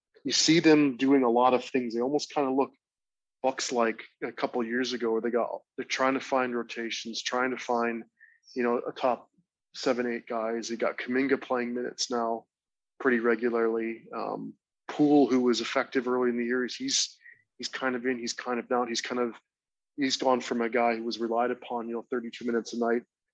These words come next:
for the first three months of the season. Now he's kind of, some nights he's in, some nights he's not. It's tough. That is really tough to change on the fly like that. And so, um, so for me, the story of Steph isn't really about Steph. It's the context of what that team is going through. And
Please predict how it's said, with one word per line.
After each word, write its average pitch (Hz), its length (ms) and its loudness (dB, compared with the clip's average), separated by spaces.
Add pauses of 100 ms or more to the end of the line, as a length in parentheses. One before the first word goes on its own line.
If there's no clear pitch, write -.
(140)
for 135 60 -2
the 127 100 -12
first 120 280 -2
three 123 100 -2
months 117 200 -2
of - 40 -16
the 113 100 -6
season. 113 300 -4
Now 113 240 -4
he's 127 140 -2
kind 127 260 -4
of, 120 180 -4
some 123 160 -2
nights 123 280 -2
he's 113 180 -6
in, 123 160 0
some 120 160 -6
nights 120 280 -6
he's 123 200 -8
not. 120 280 -2 (420)
It's 151 160 0
tough. - 560 -2
That 135 140 6
is 120 180 0
really 127 400 4
tough - 320 -2
to - 100 -8
change 113 480 -4 (460)
on 113 100 2
the 110 60 0
fly 117 320 4
like 113 240 2
that. 107 240 2
And 113 100 -6
so, 113 380 0 (520)
um, 113 440 -2 (240)
so 143 120 -4
for 143 140 2
me, 160 100 6
the 139 100 4
story 123 440 0
of 117 140 -6
Steph 123 400 -4
isn't 127 180 -10
really 113 200 -4
about 104 220 -4
Steph. 117 360 -2
It's - 140 -10
the 127 80 -10
context 117 520 -2
of 120 100 -6
what 117 140 -4
that 104 180 0
team 120 300 0
is 104 100 -6
going 117 340 2
through. 98 280 -4
And 104 120 -4